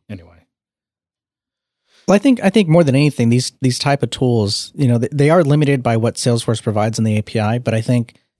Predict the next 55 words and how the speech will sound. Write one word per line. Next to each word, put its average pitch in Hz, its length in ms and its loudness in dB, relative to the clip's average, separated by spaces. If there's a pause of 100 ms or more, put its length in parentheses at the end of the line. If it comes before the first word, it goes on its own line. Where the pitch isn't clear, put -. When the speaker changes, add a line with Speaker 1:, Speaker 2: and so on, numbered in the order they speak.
(480)
Speaker 2:
one 135 160 2
thing 151 140 2
they 113 120 0
can 147 320 -2
do 117 180 0
and 107 120 0
one 117 120 0
thing 120 180 -2
they 107 160 -2
are 123 260 -2
doing 104 520 -2
is 104 440 -4 (440)
they're 107 120 -2
seeing 156 260 0
a 135 60 0
pain 123 260 -2
point. 110 400 -4 (480)
They 120 140 0
know 147 160 2
there's, 131 280 -2
there's 127 220 -2
only 131 160 2
so 127 160 -2
far 120 200 -2
they 117 100 -2
can 110 160 -4
go 104 140 -2
with 127 140 0
it, 156 160 -2 (280)
but 117 100 0
at 113 80 -4
least 156 180 -2
the 156 60 -2
parts 139 240 -10
that 120 60 -12
they 113 140 -2
can 135 120 -2
control, 120 500 -2 (440)
they're 117 80 -4
trying 131 200 0
to 127 60 0
make 120 320 -2
useful, 113 580 -2
they're 113 140 -6
trying 120 200 -2
to 123 40 0
make 117 220 -2
enjoyable, 113 520 -2
they're 110 100 -4
trying 113 200 -4
to 120 60 -2
make 117 220 -2
painless 107 520 -4
as 107 60 -10
possible. 95 600 -8